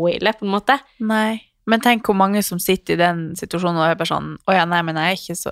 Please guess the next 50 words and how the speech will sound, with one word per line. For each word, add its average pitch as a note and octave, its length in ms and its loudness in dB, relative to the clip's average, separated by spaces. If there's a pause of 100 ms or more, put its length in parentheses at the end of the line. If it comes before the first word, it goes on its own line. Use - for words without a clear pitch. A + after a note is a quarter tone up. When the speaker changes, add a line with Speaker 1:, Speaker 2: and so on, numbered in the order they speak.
(120)
Speaker 2:
altså, F3 180 2 (400)
bare D#3+ 300 2 (260)
går E3+ 140 0
de - 20 -2
jo D#3+ 80 0
aldri D#3+ 160 -6
for E3+ 160 -4
å - 60 -8
snakke E3+ 180 -6
med D3+ 160 -6
noen. F3+ 100 -8 (140)
Speaker 1:
Ja. A#3+ 220 4 (180)
Speaker 2:
Ikke G#3 160 4
at F#3 80 0
det E3+ 160 0
nødvendigvis E3+ 720 -2
er E3+ 80 -2
det E3 100 -2
som, D#3+ 460 -6 (600)
eh, E3+ 180 0
skjer E3+ 240 0
oppi E3+ 160 -6
hodet D#3+ 160 -4
ditt, G#3 260 -2
men E3+ 140 0
det E3 80 6
er D#3+ 80 4
jo A3 80 6
en, E3 140 2 (640)
det F3 140 4
er G3+ 100 6
jo F3+ 80 2
veldig, E3+ 480 0 (560)
eh, - 320 -10 (720)
tungvint F3 500 0
system E3+ 580 0
at - 300 -2
du F3 140 -4
må, F3 420 2 (220)
du G3 60 0
må G#3 120 4
ha F3+ 140 4
penger F3+ 400 -2
for - 140 -4
å - 40 -10
kunne E3 220 -4 (200)
prate F3+ 280 0
med E3+ 80 -4
noen. G3+ 140 2
Speaker 1:
Ja. A3+ 140 6